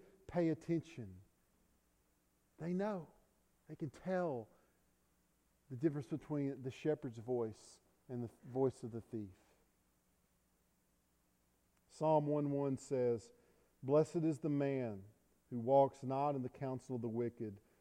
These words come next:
nor stands in the way of sinners, nor sits in the seat of scoffers." Flee the voices of strangers and thieves that would take you away from your Christ.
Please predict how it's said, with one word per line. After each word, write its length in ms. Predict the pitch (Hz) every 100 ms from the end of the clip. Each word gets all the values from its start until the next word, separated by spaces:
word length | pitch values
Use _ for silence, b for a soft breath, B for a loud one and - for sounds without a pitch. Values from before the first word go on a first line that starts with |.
| _
nor 160 | 127 117
stands 460 | - 135 135 131
in 40 | 120
the 60 |
way 180 | 127 123
of 120 | 120
sinners, 400 | - 135 120 110 107
nor 160 | 113
sits 460 | - - 127 - - _ _ _
in 80 | 120
the 60 |
seat 340 | 110 - 123 123 113
of 80 |
scoffers." 640 | - - 120 113 - 95 90 - - _ _ _ _ _ _
Flee 580 | - 156 160 196 180 120 - - _ _ _ _ _ _ _
the 80 | 127
voices 500 | 117 135 139 - 120
of 100 | 117
strangers 500 | - 143 135 120 110
and 160 | 123 113
thieves 380 | 127 123 113 101
that 100 | 110
would 160 | 104 -
take 280 | 123 117 -
you 240 | 110 104 95 _ _ _ -
away 340 | 110 120 113
from 220 | - 110
your 220 | 107 104 -
Christ. 540 | - 101 95 87 -